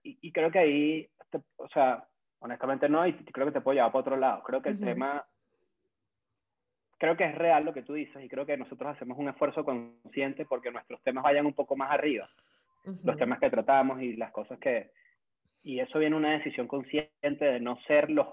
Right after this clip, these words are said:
Speaker 1: últimos que hablen de algo, sino los primeros.
Speaker 2: Ok.
Speaker 1: Así la gente no entienda, van a decir como que, ah, coño, de esto es lo que estos carajos estaban hablando.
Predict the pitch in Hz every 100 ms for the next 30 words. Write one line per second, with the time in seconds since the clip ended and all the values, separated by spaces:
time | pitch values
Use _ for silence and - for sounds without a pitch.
0 | - 170 156 160 156 - 127 139 143 131
1 | 147 160 - 139 123 - 127 120 113 -
2 | _ _ _ _ _ - 185 160 123 -
3 | - 170 196 202 214 214 208 214 127 107
4 | 104 _ _ - 143 160 180 175 180 139
5 | 127 120 117 - _ - 170 226 220 160
6 | 156 156 214 185 - - 165 165 175 151
7 | 170 143 139 165 123